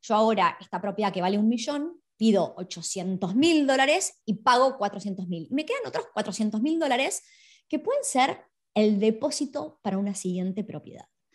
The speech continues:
Ahora, puede ser el depósito para más de una propiedad también, ¿no? Pero es probable que no vayamos a usarlo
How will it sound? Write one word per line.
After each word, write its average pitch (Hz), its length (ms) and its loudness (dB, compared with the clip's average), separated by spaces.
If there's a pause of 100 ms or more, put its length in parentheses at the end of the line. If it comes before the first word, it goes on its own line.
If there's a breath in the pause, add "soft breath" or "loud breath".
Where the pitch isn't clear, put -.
(340 soft breath)
Ahora, 220 500 4 (220)
puede 415 160 4
ser 320 140 2
el 240 100 6
depósito 214 400 0
para 190 140 -2
más 240 200 4
de 220 60 2
una 180 160 0
propiedad 160 320 -6
también, 156 440 -8
¿no? 233 260 0 (360 loud breath)
Pero 302 300 4 (180)
es 294 140 -6
probable 302 360 0
que 254 100 -2
no 240 120 0
vayamos 240 380 -2
a 190 60 0
usarlo 175 580 -4